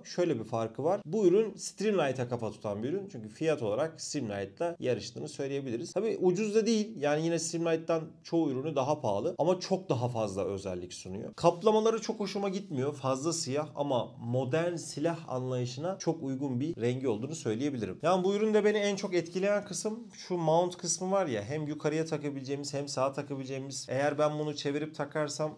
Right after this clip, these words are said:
bu feneri sola da konumlandırabilirim. Yani o kadar kompakt bir ürün ki neredeyse büyülendiğimi söyleyebilirim. Çok basit bir şekilde bu feneri üzerinden çıkarabiliyoruz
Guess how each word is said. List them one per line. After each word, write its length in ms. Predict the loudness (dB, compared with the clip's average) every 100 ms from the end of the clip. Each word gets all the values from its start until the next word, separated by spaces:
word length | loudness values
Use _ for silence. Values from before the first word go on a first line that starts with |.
| -8
bu 120 | -8
feneri 360 | -4 -2 -2 -2
sola 300 | 0 0 0
da 100 | -2
konumlandırabilirim. 880 | -4 -2 0 0 0 -2 -4 -6 -2
Yani 140 | 0
o 160 | 0 0
kadar 280 | 2 2 2
kompakt 460 | -2 0 -2 0
bir 120 | 0
ürün 120 | 0 -2
ki 240 | -4 -2
neredeyse 600 | 2 4 4 2 2 0
büyülendiğimi 580 | 2 4 4 4 2 0
söyleyebilirim. 560 | -2 2 2 2 0 -2
Çok 280 | -2 0 2
basit 320 | 2 0 -4
bir 60 |
şekilde 520 | -4 -2 -2 0 0 -2 -10
bu 80 | -6
feneri 340 | -2 0 0
üzerinden 460 | 0 0 0 -2 -4
çıkarabiliyoruz 720 | -4 -2 -2 0 0 0